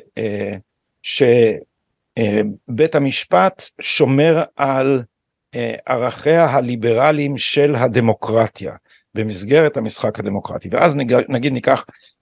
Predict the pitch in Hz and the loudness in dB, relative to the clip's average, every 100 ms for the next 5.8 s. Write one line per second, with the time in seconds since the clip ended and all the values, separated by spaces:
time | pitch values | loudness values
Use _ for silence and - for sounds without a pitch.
0 | _ 110 107 101 127 113 87 82 107 - | _ -2 0 2 0 0 -2 -4 -8 -4
1 | 120 110 180 180 139 160 190 - 123 107 | -4 0 0 0 -2 -2 -2 -2 -4 -4
2 | - _ 123 127 160 185 175 175 190 208 | -10 _ -4 0 2 2 0 0 0 2
3 | 156 - 151 151 - - _ - 117 - | -2 2 2 0 -4 -16 _ -6 -6 0
4 | 139 170 170 151 156 147 190 202 151 139 | 2 2 0 -2 2 2 2 2 2 2
5 | - 147 - 151 135 147 107 87 | 2 0 0 0 2 2 2 -4